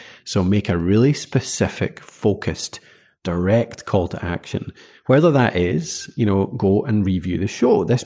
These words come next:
does actually really help us if you give us a few reviews. Do, like, a month-long campaign. Um, I think you can do, you know, four weeks, six weeks, maybe even eight weeks, kind of campaigns around calls to action. Pick something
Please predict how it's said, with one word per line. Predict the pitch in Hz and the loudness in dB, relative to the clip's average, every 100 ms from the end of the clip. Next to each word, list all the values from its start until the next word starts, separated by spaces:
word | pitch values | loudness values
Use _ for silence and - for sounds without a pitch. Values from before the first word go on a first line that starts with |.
| - | -4
does | - 127 110 | 2 2 2
actually | 98 - - 110 104 | 0 -2 -2 0 2
really | 101 92 | 2 0
help | 90 160 - | 0 -2 -2
us | 104 | -6
if | - - | -6 -8
you | 110 | -6
give | 95 | -6
us | 92 104 | -4 -6
a | |
few | - 95 | -4 -2
reviews. | 92 170 190 113 101 95 - - - _ _ | 0 -2 -2 -4 -4 -6 -12 -18 -20 _ _
Do, | 113 131 | 0 4
like, | 123 117 | 4 4
a | 120 113 107 | 4 4 4
month-long | 110 127 - 120 | 4 4 2 2
campaign. | 113 117 107 120 107 - - - - _ _ | 2 0 0 -2 -4 -6 -12 -20 -20 _ _
Um, | - 87 87 - - | -6 -4 -4 -6 -2
I | 123 | 0
think | 147 - | 0 0
you | - | 0
can | 104 | 2
do, | 98 101 98 98 | 2 2 2 0
you | 117 | 0
know, | 90 82 127 - | -2 -4 -10 -18
four | - 123 131 | -2 2 2
weeks, | 160 214 - - | 2 -2 -8 -12
six | - 143 - - | -4 -2 0 -2
weeks, | - - | 0 2
maybe | 139 135 | 2 4
even | 123 | 4
eight | 120 127 | 4 4
weeks, | 113 - - | 0 -2 -4
kind | - 98 | -4 -4
of | |
campaigns | - 110 104 92 110 107 98 98 | -2 0 0 2 2 4 2 -2
around | 87 90 90 | -2 -2 -4
calls | - - - | -4 -6 -6
to | - | -4
action. | 98 - - - | -4 -6 -8 -8
Pick | - - | -6 -6
something | - - 131 131 95 - | -2 2 2 2 -2 -4